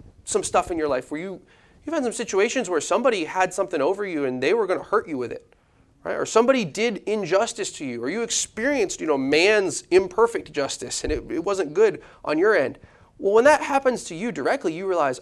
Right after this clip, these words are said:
"Oh, I see why you want God's justice." God promised that he was gonna take care of that. God promised that he was gonna deal with the people who were doing what's wrong to me and that he was gonna protect me from that.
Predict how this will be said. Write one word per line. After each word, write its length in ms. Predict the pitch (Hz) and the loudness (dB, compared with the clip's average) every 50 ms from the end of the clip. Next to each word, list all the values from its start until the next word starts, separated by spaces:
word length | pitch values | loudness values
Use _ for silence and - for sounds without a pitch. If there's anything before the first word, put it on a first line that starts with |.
| - - | -4 0
"Oh, 220 | 170 220 240 156 | 2 2 2 2
I 160 | 151 160 285 | 0 -4 -10
see 200 | 311 - - 320 | -10 -8 -6 -6
why 180 | 269 170 135 123 | -2 -2 -4 -4
you 120 | 123 120 | -4 -8
want 280 | 117 113 117 - 87 - | -6 -6 -6 -8 -8 -12
God's 240 | - 104 104 120 - | -14 -14 -14 -14 -16
justice." 480 | - - 104 - - - 170 196 - _ _ _ _ _ _ _ _ - | -18 -20 -20 -16 -10 -10 -10 -10 -12 _ _ _ _ _ _ _ _ -2
God 220 | - - 240 294 | 2 4 4 4
promised 300 | - 190 151 147 147 - | 4 2 0 0 0 -2
that 80 | - - | -6 -12
he 80 | - | -10
was 100 | 196 202 | -8 -4
gonna 140 | 190 214 202 | -2 -2 -2
take 220 | 196 - 214 208 - | 0 -2 -4 -4 -2
care 120 | - 294 | -4 -2
of 60 | 339 | 0
that. 140 | 156 110 - | 0 0 2
God 200 | - 160 233 233 | 2 0 0 0
promised 300 | 226 226 214 202 190 190 | 0 0 0 0 -2 -4
that 80 | - - | -6 -10
he 140 | - - 202 | -10 -8 -8
was 160 | 214 220 185 | -8 -6 -2
gonna 220 | 175 190 180 170 | -2 -2 -2 -2
deal 400 | 139 120 - 127 139 233 330 370 | -4 -6 -8 -2 4 6 8 8
with 200 | 330 - - - | 8 8 6 4
the 60 | - 135 | -4 -6
people 460 | - 139 135 135 127 127 170 185 - - - - | -4 -6 -6 -2 0 0 0 0 -4 -12 -20 -12
who 140 | - - 196 | -6 -2 2
were 120 | 180 175 | 2 2
doing 520 | 156 127 113 - 160 208 254 254 220 190 175 | 2 0 -4 -2 0 2 4 6 6 6 6
what's 220 | 175 160 - - | 4 4 2 -4
wrong 380 | 131 131 139 151 165 185 202 185 | -2 0 2 2 2 2 0 -2
to 120 | - 202 | -6 -6
me 280 | 202 247 311 302 151 117 | -6 -4 -4 -4 -4 -4
and 140 | 110 120 | -4 -6
that 60 | 117 - | -8 -8
he 200 | - - 196 254 | -8 -8 -4 -4
was 140 | 320 285 | -2 0
gonna 180 | 233 240 214 190 | 2 2 2 2
protect 380 | - 175 156 - 160 131 - - | 2 -4 -8 -6 -8 -8 -8 -8
me 80 | 120 | -10
from 220 | 120 - - 104 - | -10 -10 -10 -10 -10
that. 180 | - - - | -12 -12 -14